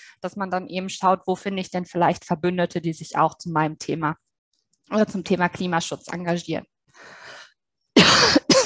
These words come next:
Und die letzte Barriere, die ich mitgebracht habe,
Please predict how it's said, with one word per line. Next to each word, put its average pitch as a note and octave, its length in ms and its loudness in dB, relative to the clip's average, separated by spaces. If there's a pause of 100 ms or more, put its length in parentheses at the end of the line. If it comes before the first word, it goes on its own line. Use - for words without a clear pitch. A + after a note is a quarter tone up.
(3000)
Und A3 100 -2
die A3 40 6
letzte C4+ 320 4
Barriere, A#3+ 440 6
die A3 120 -2
ich - 140 -4
mitgebracht G3+ 640 0
habe, G3 480 2